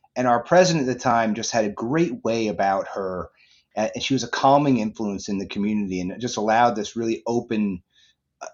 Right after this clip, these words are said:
open dialogue. But, you know, it, that's when I was most nervous 'cause I, I, we're all sensitive to what our, our property taxes are. And we do have a number of, uh, senior citizens on fixed income. We have people of modest means. We have people of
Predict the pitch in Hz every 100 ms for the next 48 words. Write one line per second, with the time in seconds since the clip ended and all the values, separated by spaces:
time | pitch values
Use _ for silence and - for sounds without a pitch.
0 | - 151 151 117 110 110 110 104 90 87
1 | 85 - - 113 135 123 131 120 135 165
2 | 196 - 190 175 139 127 123 123 - 113
3 | 107 90 - 127 131 139 139 143 156 170
4 | 170 147 160 160 120 104 120 113 117 110
5 | 113 117 117 - - 190 190 104 95 85
6 | - - 85 85 95 - - - - 127
7 | 131 135 131 127 117 107 107 110 117 123
8 | 123 - 117 113 131 127 123 135 131 139
9 | 131 127 104 92 95 - 151 160 147 160
10 | 147 143 117 101 98 110 104 98 95 92
11 | 90 - 143 165 165 160 135 113 107 101
12 | 113 110 110 113